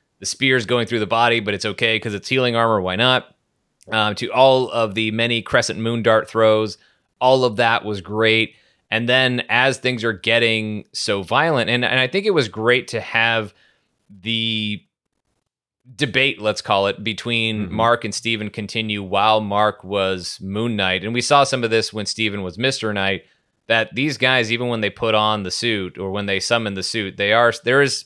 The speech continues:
Speaker 1: still a part of them. Whoever summoned the suit, that part of them is in there, plus the other guy now because of these,
Speaker 2: Mm-hmm.
Speaker 1: uh,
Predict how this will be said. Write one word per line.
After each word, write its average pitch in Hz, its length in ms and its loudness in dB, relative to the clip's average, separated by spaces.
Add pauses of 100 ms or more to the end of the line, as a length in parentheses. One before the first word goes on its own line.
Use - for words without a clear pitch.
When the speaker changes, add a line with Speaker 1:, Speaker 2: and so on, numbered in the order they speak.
(120)
Speaker 1:
still 123 240 -2
a 107 40 4
part 117 260 4
of 98 80 -2
them. 90 140 -6
Whoever 139 260 2
summoned 127 320 0
the 101 40 -4
suit, 101 280 -4
that 110 180 0
part 113 160 4
of 101 60 -4
them 98 100 -2
is 92 140 -6
in 101 100 -4
there, 95 160 0
plus 165 300 2
the 127 160 2
other 123 160 4
guy 90 180 -2
now 80 220 -10
because 104 320 -10
of 120 140 -6
these, 113 300 -4
Speaker 2:
Mm-hmm. 90 420 -10
Speaker 1:
uh, 98 200 2